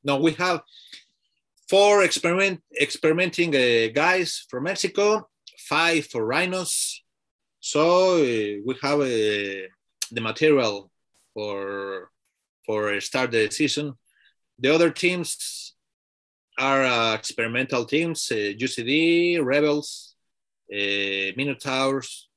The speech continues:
but we have a good, uh, material for doing a good job in the next season.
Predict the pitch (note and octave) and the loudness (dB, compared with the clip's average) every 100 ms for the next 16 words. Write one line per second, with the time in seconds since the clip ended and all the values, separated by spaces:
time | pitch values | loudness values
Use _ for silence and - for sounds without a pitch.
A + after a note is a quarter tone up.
0 | _ _ _ _ _ _ _ _ A2+ A2+ | _ _ _ _ _ _ _ _ -6 0
1 | A2+ A2+ A2+ A2+ C#3 D#3+ E3+ C#3+ A2 G#2 | 2 2 2 2 0 2 2 2 0 -4
2 | G2+ G#2 B2+ B2 A2+ G#2 G2 G2 F#2 G#2+ | -8 -4 -4 -2 0 0 -2 -6 -12 -10
3 | A2 D#3 D3+ C#3+ C#3 B2 A2 G#2 G2 F#2+ | -6 2 4 4 2 -4 -8 -8 -8 -10
4 | - _ _ _ _ A#2 A#2+ B2 A#2 G#2 | -14 _ _ _ _ -6 -2 -2 -4 -10
5 | G2 G2+ _ _ _ _ _ _ - G2+ | -16 _ _ _ _ _ _ _ -14 -10
6 | G2+ B2+ B2+ C3 B2+ A2 - G#2+ G#2 G2+ | -2 -2 2 2 2 -2 -14 -10 -8 -8
7 | G2+ - - - _ _ - G#2+ - F#2+ | -10 -12 -14 -18 _ _ -10 -8 -8 -12